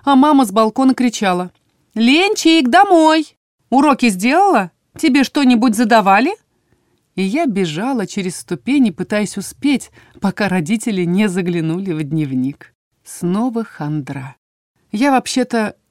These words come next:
девушка не меланхоличная, скорее наоборот. Оптимизма всегда хватало, но...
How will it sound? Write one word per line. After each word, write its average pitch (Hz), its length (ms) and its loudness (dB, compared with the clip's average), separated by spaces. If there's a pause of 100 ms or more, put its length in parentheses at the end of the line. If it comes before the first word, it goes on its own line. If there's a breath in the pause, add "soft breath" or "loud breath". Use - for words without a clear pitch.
(120)
девушка 202 480 -2
не 202 160 2
меланхоличная, 180 880 -4
скорее 196 340 -4
наоборот. 196 520 -2 (260 loud breath)
Оптимизма 294 880 2
всегда 165 600 -2
хватало, 190 600 0
но... 269 540 2